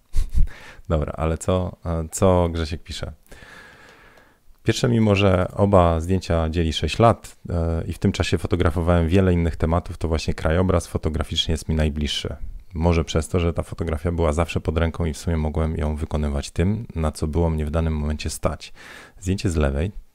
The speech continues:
tu, chlast, to jest jesień dwa tysiące trzynastym.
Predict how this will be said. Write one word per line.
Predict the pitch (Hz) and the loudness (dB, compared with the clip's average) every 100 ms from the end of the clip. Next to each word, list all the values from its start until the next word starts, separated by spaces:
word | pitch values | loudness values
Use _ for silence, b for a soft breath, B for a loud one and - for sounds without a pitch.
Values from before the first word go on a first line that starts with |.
| _ - | _ -10
tu, | 65 78 - - | -4 -4 -6 -10
chlast, | - 67 73 - - - - | -6 -6 -8 -10 -12 -12 -14
to | - | -8
jest | 98 - | -8 -6
jesień | 78 - 82 87 98 - | -6 -6 -6 -6 -8 -8
dwa | 80 85 | -4 -2
tysiące | 85 85 - 78 78 80 78 78 _ - | -2 -4 -4 -6 -6 -6 -6 -8 _ -10
trzynastym. | - - 82 73 - - - | -6 -2 0 0 -4 -12 -14